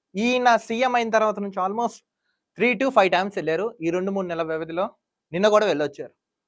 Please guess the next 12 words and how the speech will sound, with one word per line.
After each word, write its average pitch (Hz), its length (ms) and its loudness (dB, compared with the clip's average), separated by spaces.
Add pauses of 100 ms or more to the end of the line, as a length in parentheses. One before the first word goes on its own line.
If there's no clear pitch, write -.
(320)
బహుశా 185 300 2 (200)
ఐదోదో 185 300 0 (120)
ఆరోదో. 151 260 -4 (920)
దీనివల్ల 269 440 6 (800)
రాష్ట్రానికి 277 580 6
ఏమైనా 226 280 2
ప్రయోజనాలు 196 520 2
ఉన్నాయా? 131 240 -16 (1500)
బాబు 285 220 8 (100)
ఢిల్లీ 285 300 2
టూర్లో 233 340 4 (320)
రాష్ట్ర 269 280 2